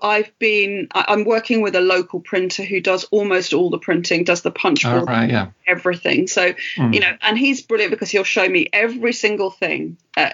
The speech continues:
Speaker 1: in, in, you know, he'll do, um, mocked up versions of every single thing, and w-, and he'll do them
Speaker 2: Mm.
Speaker 1: many times until we get them right. So yeah, I,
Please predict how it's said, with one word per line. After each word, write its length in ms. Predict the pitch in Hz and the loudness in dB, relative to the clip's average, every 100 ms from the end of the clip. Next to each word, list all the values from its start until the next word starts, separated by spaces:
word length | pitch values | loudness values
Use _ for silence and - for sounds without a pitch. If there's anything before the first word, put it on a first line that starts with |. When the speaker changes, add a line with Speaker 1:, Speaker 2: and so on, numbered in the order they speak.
| - | -2
Speaker 1:
in, 300 | 175 185 131 | -2 -2 -2
in, 440 | 196 185 180 165 | 0 0 -2 -4
you 60 | 185 | 0
know, 240 | 170 165 - | 0 -2 -2
he'll 220 | 196 196 | -2 0
do, 380 | 185 190 185 175 | 0 0 2 0
um, 400 | 185 180 180 175 175 - - - | 0 0 0 -4 -10 -20 -12 -2
mocked 440 | 220 233 - - | 0 0 -4 -4
up 220 | 233 - - | -2 -2 -4
versions 520 | 214 190 - 175 180 | 0 0 0 -2 -2
of 120 | 185 180 | -4 -2
every 280 | 185 175 180 | -2 0 0
single 320 | 175 180 170 | -2 -4 -6
thing, 220 | 175 175 160 | -4 0 0
and 160 | 185 | 0
w-, 140 | 196 - | -2 0
and 120 | 202 | 0
he'll 140 | 214 | 0
do 180 | 208 233 | 2 2
them 200 | 226 220 | 2 0
Speaker 2:
Mm. 60 | 214 | 0
Speaker 1:
many 260 | 233 240 233 | -2 0 0
times 420 | 233 208 185 165 | 0 2 2 2
until 240 | 180 - 170 | -2 0 0
we 100 | 156 | 0
get 200 | - - | -2 0
them 160 | 175 | 0
right. 480 | 175 156 151 - - - - - - - | 2 2 0 -4 -8 -6 -6 -6 -10 -8
So 320 | - 185 175 | -2 0 2
yeah, 320 | 180 - 185 | 0 0 0
I, 180 | 214 | 0